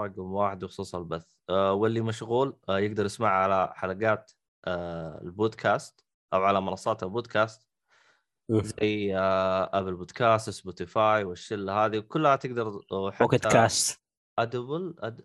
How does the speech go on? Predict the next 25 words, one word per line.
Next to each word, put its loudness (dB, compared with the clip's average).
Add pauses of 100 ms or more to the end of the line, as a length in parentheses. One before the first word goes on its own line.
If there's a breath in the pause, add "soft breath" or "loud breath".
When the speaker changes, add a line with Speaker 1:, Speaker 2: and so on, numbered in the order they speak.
Speaker 1:
إيش -16
اسمه -12
حق -10
أمازون؟ -4
Speaker 2:
بوكيت 4
كاست 4
حق 4
أمازون؟ 6
مدري -4
إيش -6
والله. -6 (1120)
Speaker 1:
أدبل 2
مدري. -8 (520)
أه، -2 (580)
ح-، 0
حق 0
أمازون، 4
حق -4
Speaker 2:
أنا، 0 (160)
Speaker 1:
الكتب 6
هذا. 8
Speaker 2:
أنا، 8
أنا 10
توني، 8
آه، 6